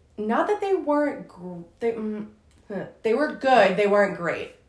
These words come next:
And I'll leave it like that, basically. Like, I, <laughs> I definitely, I went to my master's program, and the classes that I was taking in my master's program that were focused on human sexuality were really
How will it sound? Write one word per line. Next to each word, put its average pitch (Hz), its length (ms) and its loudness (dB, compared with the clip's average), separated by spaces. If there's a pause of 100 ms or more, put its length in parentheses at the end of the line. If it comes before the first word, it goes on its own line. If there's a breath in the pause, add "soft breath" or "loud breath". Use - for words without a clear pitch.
(120)
And 202 100 2
I'll 202 140 6
leave 247 200 0
it 247 120 -2
like 202 240 2
that, - 280 -4
basically. 190 440 -4
Like, 190 260 0
I, - 420 4 (120)
<laughs> - 460 6
I 233 100 6
definitely, 254 420 2
I 214 80 2
went 220 160 2
to 269 80 -6
my 240 140 0
master's 190 400 -4
program, 233 380 -2
and 185 80 -2
the 190 60 -2
classes 185 360 -2
that 214 100 0
I - 20 0
was 208 140 -4
taking 202 180 -4
in 202 60 -6
my 190 80 -4
master's 170 420 -8
program 180 420 -8
that 165 100 -8
were 190 100 -4
focused 202 380 -6
on 202 100 -6
human 202 220 -6
sexuality 208 640 -4
were 175 160 -6
really 160 520 -8